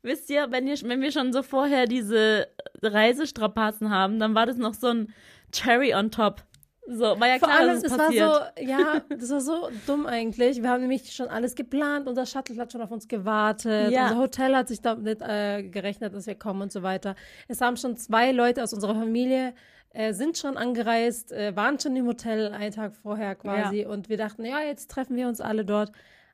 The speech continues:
Speaker 2: Und dann
Speaker 1: Aber
Speaker 2: ist es doch nicht
Speaker 1: nein,
Speaker 2: so passiert.
Speaker 1: das Schicksal wollte nicht.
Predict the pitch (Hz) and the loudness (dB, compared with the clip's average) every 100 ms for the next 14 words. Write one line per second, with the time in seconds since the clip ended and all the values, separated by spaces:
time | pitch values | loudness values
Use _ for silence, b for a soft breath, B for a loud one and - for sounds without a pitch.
0 | _ 220 202 208 196 196 202 240 - 240 | _ -6 -2 0 0 0 0 -2 -4 -2
1 | 254 214 214 175 175 180 285 311 185 - | -2 -2 0 -2 -2 -4 -6 -6 -8 -8
2 | - 202 185 196 202 185 165 165 - | -6 -4 -2 -2 -2 -4 -6 -8 -14